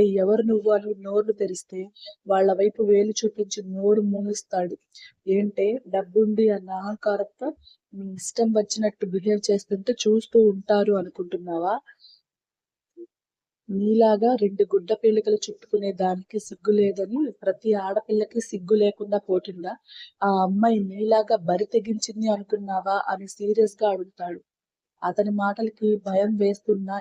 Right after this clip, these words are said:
ఇంకేదో జరగాల్సింది జరగలేదని కాస్త ఊపిరి పీల్చుకున్న రీమాకి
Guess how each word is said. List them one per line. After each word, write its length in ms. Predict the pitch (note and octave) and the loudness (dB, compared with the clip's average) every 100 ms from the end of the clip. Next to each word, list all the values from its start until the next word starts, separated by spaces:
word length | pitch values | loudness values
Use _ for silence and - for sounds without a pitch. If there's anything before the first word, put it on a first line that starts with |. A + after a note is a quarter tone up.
| - | -10
ఇంకేదో 560 | G3+ G#3+ A#3 A3+ A3 B3+ | -10 -4 2 2 4 2
జరగాల్సింది 800 | A#3 A3+ A3 A3 A3 A#3 A3 A3+ | 2 2 4 2 2 -2 -2 -2
జరగలేదని 720 | G#3 F3+ F#3 G#3 G3+ G3+ A3+ A#3 | 0 -2 0 0 0 -2 -10 -6
కాస్త 580 | F#3+ F3+ G3 G#3+ - - A3 | -2 0 0 -2 -4 2 4
ఊపిరి 320 | G#3 A3+ A3 | 4 2 0
పీల్చుకున్న 560 | G#3+ G3+ F#3+ - - F#3 | 0 -4 -6 -12 -12 -12
రీమాకి 640 | F3 F#3+ G#3 G#3 F#3+ G3 | -12 -10 -6 -4 -6 -8